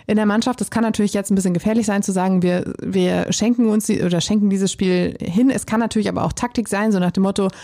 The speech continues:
auf uns gibt da sowieso niemand mehr einen Pfifferling und wir wissen, dass Bayern ja durchaus, also das meine ich jetzt mit wir beide, Ferbi, wir wissen, dass Bayern ja durchaus auch gerne mal die Gegner unterschätzt und sich dann ein bisschen schwer tut. Das passiert ja auch des Öfteren mal und, äh, vielleicht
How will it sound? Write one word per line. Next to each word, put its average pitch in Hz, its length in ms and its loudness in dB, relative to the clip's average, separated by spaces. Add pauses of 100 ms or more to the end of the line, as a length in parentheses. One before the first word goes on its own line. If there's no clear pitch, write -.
(220)
auf - 140 -4
uns 247 200 0
gibt - 180 -4
da 190 160 -2
sowieso 196 400 4
niemand 190 260 2
mehr 180 120 0
einen 175 80 2
Pfifferling 190 460 2
und 196 180 0
wir 190 120 0 (100)
wissen, 208 440 2
dass 185 140 -2
Bayern 196 320 0
ja 185 80 0
durchaus, 196 520 0
also 170 200 -2
das 170 180 -4
meine 175 140 0
ich - 80 -8
jetzt 175 240 -4
mit 165 260 -2
wir 170 140 2
beide, 156 200 0
Ferbi, 170 280 0 (320)
wir 190 100 2
wissen, 226 200 0
dass 196 120 -2
Bayern 202 260 0
ja 202 100 2
durchaus 214 380 0
auch - 160 -2
gerne 240 200 2
mal 202 160 2
die 190 80 2
Gegner 185 240 0
unterschätzt 190 440 0
und 185 100 -2
sich 185 120 0
dann 170 140 0
ein 175 60 2
bisschen 180 340 0 (640)
schwer 254 360 0
tut. - 440 0
Das 185 120 -2
passiert 220 320 -2
ja - 100 -2
auch 254 160 2
des - 180 -2
Öfteren 175 440 -2
mal 208 260 0
und, 202 300 2
äh, 190 180 0
vielleicht 202 300 -2